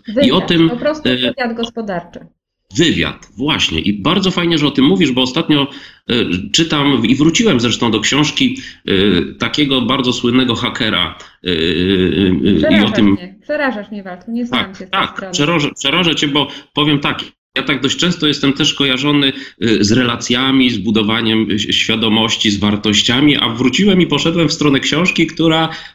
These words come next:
Speaker 1: pokazuje, w jaki sposób łamać pewne schematy, jest genialna. Y, i ten haker, słuchaj, y, Mitnik, y, mówi tak: Nigdy w życiu,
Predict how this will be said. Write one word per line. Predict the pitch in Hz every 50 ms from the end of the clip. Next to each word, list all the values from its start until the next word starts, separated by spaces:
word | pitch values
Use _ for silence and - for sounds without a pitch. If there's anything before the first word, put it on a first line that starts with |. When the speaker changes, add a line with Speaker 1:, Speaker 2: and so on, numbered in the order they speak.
| _ _ _
Speaker 1:
pokazuje, | - 147 147 - 143 135 143 165 165 165 156 135
w | 127
jaki | 143 180 180 - -
sposób | 165 - - 151 147 - 147 131 -
łamać | 135 147 160 160 139 - -
pewne | - 131 120 127 120
schematy, | 117 - - 120 113 90 80 82 - 95 107 131 170 - - _ -
jest | 95 120 139 131 131
genialna. | 139 135 135 135 120 87 80 78 78 80 90 120 165 - - _ _ - - - - - _ -
Y, | 101
i | 104 208 - 127 -
ten | - 123 127
haker, | 127 - 269 269 - 254 214 147
słuchaj, | - - 214 214 - 156 135 127 107 - - - 85
y, | 107 113 104 90 76
Mitnik, | 98 117 127 127 120 127 - 120 123 120 - - - - - - - - _ - 117 117 117 120
y, |
mówi | 117 135 185 226 226 240 208 -
tak: | - 151 - - - - - - _ _ _ _ _ _ _ _
Nigdy | - 110 175 233 247 226 - - 202 202
w | 180 165
życiu, | 156 165 190 190 - - 175 160 160 165 160